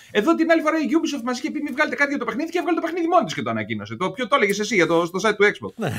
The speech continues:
Speaker 1: Ε, ε, βγ-, δίνουνε πρόσβαση σε YouTubers, ξέρω εγώ, και σε τέτοια, βγάζουν τα υλικά ό,τι ώρα τους έρθει και δεν κουνιέται και φύλλο. Και ξαφνικά, ας πούμε, ευαισθητοποιηθήκαμε με τα,
Speaker 2: Εντάξει,
Speaker 1: με τα leaks
Speaker 2: μωρέ.
Speaker 1: και μην τα
Speaker 2: Αυτό
Speaker 1: αναφέρουμε,
Speaker 2: επειδή
Speaker 1: γιατί
Speaker 2: είναι, επειδή είναι
Speaker 1: κάτσε,
Speaker 2: τώρα,
Speaker 1: ρε φίλε.
Speaker 2: ε, είναι κλοπή και hacking,
Speaker 1: Την κλοπή
Speaker 2: εντάξει.
Speaker 1: συμφωνώ,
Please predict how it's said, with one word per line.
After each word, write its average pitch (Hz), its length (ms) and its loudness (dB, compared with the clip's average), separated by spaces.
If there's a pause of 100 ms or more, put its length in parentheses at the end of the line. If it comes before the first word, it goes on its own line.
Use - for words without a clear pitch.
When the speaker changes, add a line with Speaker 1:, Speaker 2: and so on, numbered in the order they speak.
(240)
Speaker 1:
Ε, 202 120 2
ε, 202 260 4
βγ-, 196 220 0
δίνουνε 339 360 2 (420)
πρόσβαση 247 440 2
σε 185 120 -2 (400)
YouTubers, 196 400 -2
ξέρω 202 160 -2
εγώ, 190 140 0
και 190 80 -4
σε 151 240 0
τέτοια, 233 280 -2
βγάζουν 330 280 -4
τα 320 80 -4
υλικά 269 280 2
ό,τι 254 240 2
ώρα 233 140 4
τους - 140 -6
έρθει 165 380 0 (280)
και - 180 0
δεν 415 80 2
κουνιέται 403 300 2
και 392 120 2
φύλλο. 349 380 4 (220)
Και 294 120 2
ξαφνικά, 262 440 2
ας 349 100 4
πούμε, 381 120 -6
ευαισθητοποιηθήκαμε 302 720 0
με 240 100 -2
τα, 190 200 0
Speaker 2:
Εντάξει, 190 220 6
Speaker 1:
με 175 60 2
τα - 60 0
leaks 349 80 0
Speaker 2:
μωρέ. - 120 -2
Speaker 1:
και 370 80 2
μην 392 100 -8 (160)
τα 135 80 0
Speaker 2:
Αυτό 165 260 2
Speaker 1:
αναφέρουμε, 165 100 6
Speaker 2:
επειδή 170 200 0
Speaker 1:
γιατί 185 140 2
Speaker 2:
είναι, 180 140 -6
επειδή 143 320 -4
είναι 175 100 4
Speaker 1:
κάτσε, - 180 2
Speaker 2:
τώρα, 170 200 2
Speaker 1:
ρε 151 80 -4
φίλε. 151 160 -4
Speaker 2:
ε, 151 40 -4
είναι 165 160 -6
κλοπή 156 440 -6
και 165 220 -8 (1160)
hacking, 165 200 2
Speaker 1:
Την 185 140 -4
κλοπή 220 240 4
Speaker 2:
εντάξει. 302 180 2
Speaker 1:
συμφωνώ, 294 300 -2